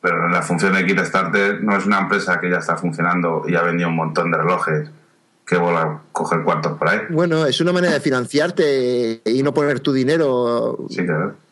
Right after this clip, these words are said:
Speaker 1: Pero
Speaker 2: Claro, es que
Speaker 1: es que
Speaker 2: <laughs> no
Speaker 1: no,
Speaker 2: lo veo
Speaker 1: Kit,
Speaker 2: mal, ¿eh?
Speaker 1: Kit Starter no está pensado para eso, para una empresa que ya funciona.
Speaker 2: Pe-, pero si se lo aceptan.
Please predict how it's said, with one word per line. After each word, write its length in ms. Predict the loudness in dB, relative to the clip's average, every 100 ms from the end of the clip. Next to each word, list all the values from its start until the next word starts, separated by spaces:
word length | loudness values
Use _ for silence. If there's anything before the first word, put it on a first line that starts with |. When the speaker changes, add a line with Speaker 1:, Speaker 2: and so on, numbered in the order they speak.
| -6
Speaker 1:
Pero 120 | 0 0
Speaker 2:
Claro, 140 | 0
es 140 | -4 -4
que 80 | -2 -2 -2 -2 -6 -10 -12 -6
Speaker 1:
es 100 | -4
que 100 | 0
Speaker 2:
<laughs> 20 |
no 60 | 2
Speaker 1:
no, 60 | 2
Speaker 2:
lo 40 |
veo 60 | 0
Speaker 1:
Kit, 60 | 0
Speaker 2:
mal, 180 | 0 0
¿eh? 140 | -4 -8 -2
Speaker 1:
Kit 180 | 0 2
Starter 320 | 2 2 2
no 60 |
está 200 | 2 0
pensado 360 | 0 -2 -2 0
para 160 | 0 0
eso, 200 | -2 -6 -10 -4
para 120 | 0
una 120 | 0
empresa 280 | 0 -2 0
que 120 | 0
ya 220 | 0 0
funciona. 580 | -2 -4 0 0 2 0
Speaker 2:
Pe-, 420 | -2 -4 -10 -2
pero 120 | 0
si 80 | 0
se 100 | 0
lo 60 | 0
aceptan. 460 | 0 0 0 0